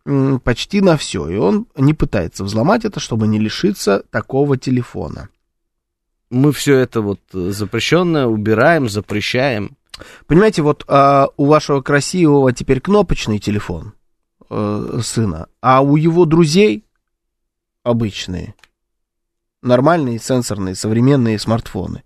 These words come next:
Speaker 1: И он с удовольствием во всё это играет у во-, у своих друзей.
Speaker 2: Разговор у детской поликлиники.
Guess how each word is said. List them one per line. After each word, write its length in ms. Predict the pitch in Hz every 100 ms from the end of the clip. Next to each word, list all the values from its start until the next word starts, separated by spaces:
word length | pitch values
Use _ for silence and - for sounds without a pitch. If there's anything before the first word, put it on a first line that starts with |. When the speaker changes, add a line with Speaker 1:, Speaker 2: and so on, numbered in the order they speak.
| _ _ - - -
Speaker 1:
И 80 |
он 140 | 151 170
с 80 | -
удовольствием 720 | 160 147 175 202 - 98 95
во 80 | 107
всё 200 | 113 113
это 180 | 110 113
играет 360 | 127 156 139
у 60 | 98
во-, 180 | 104 101
у 260 | - 123 117
своих 300 | 123 131 120
друзей. 420 | 98 90 76 -
Speaker 2:
Разговор 600 | 76 113 117 110 120 170
у 60 | 160
детской 340 | 113 131 - 123
поликлиники. 720 | 113 104 104 82 90 -